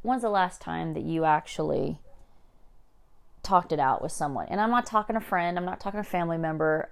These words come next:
I'm talking full on, get yourself a therapist and just full open your shit up, let it flow out,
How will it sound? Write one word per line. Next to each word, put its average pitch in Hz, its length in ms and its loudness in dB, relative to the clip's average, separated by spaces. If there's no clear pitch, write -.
I'm 202 160 2
talking 185 420 2
full 185 340 0
on, 170 340 2
get 175 140 -2
yourself 208 320 -2
a 208 40 -6
therapist 160 920 2
and 156 800 0
just 170 580 8
full - 680 -2
open 196 360 4
your 165 140 0
shit 185 580 0
up, 175 400 4
let 175 220 6
it 180 80 2
flow 180 440 4
out, 170 460 8